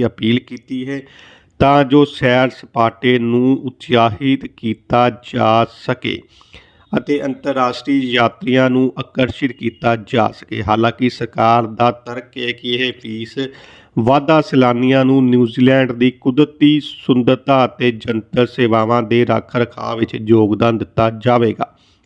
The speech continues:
ਜਿਸ ਵਿੱਚ ਸਥਿਰਤਾ ਅਤੇ ਲੰਬੇ ਸਮੇਂ ਦੀ ਸੰਭਾਲ ਨੂੰ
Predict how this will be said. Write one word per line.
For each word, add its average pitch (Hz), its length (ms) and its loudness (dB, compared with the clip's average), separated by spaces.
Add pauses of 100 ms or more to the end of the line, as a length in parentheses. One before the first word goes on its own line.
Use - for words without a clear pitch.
(120)
ਜਿਸ 139 260 2
ਵਿੱਚ 131 240 0
ਸਥਿਰਤਾ 135 640 0
ਅਤੇ 135 220 -2
ਲੰਬੇ 120 420 0
ਸਮੇਂ 117 380 -4
ਦੀ 120 140 0
ਸੰਭਾਲ 113 480 0
ਨੂੰ 131 220 0